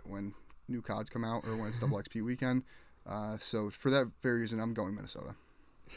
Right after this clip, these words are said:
Speaker 2: We got Vegas at New Orleans. Uh, I think this will be a very close game. Um, I'm gonna go with Vegas on the road, though.
Speaker 1: I'm also going Vegas on the road, but New Orleans has been keeping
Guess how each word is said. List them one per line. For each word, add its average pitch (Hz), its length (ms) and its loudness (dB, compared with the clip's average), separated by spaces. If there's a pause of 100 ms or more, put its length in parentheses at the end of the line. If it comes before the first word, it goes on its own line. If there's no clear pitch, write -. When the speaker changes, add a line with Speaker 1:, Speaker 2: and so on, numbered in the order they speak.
(640)
Speaker 2:
We 147 80 -2
got 139 240 10
Vegas 139 480 12
at 127 160 10
New 110 120 2
Orleans. 101 500 0
Uh, 110 320 -4 (140)
I 135 120 8
think 160 180 8
this 143 160 8
will 156 80 8
be 139 120 12
a 123 60 10
very 117 260 6
close 110 320 0
game. 101 300 0 (440)
Um, 104 460 -4
I'm 131 120 2
gonna 151 140 10
go 156 120 12
with 135 140 12
Vegas 123 340 10
on 113 100 2
the 107 80 -2
road, 101 260 0
though. 87 220 -8 (460)
Speaker 1:
I'm 143 140 4
also 113 280 2
going 127 200 6
Vegas 131 260 4
on 143 60 4
the 143 80 4
road, 143 280 6
but 123 120 0
New 117 140 2
Orleans 170 400 4
has 120 380 2 (420)
been 113 340 4
keeping 127 500 4